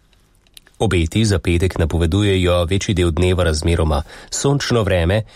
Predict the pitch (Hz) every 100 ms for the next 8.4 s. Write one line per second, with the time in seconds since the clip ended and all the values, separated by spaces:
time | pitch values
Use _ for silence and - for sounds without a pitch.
0 | - - - - 135 147 120 95 87 92
1 | 92 85 120 139 113 87 82 82 82 -
2 | 98 90 82 - 87 90 85 85 92 104
3 | - 107 90 82 80 78 78 110 - -
4 | 131 - - - - - 135 104 98 98
5 | 95 82 80 82 101 - 107 - 123 104
6 | 92 78 78 - 104 110 - - 123 123
7 | 120 127 113 92 80 - 76 71 - 85
8 | 71 67 71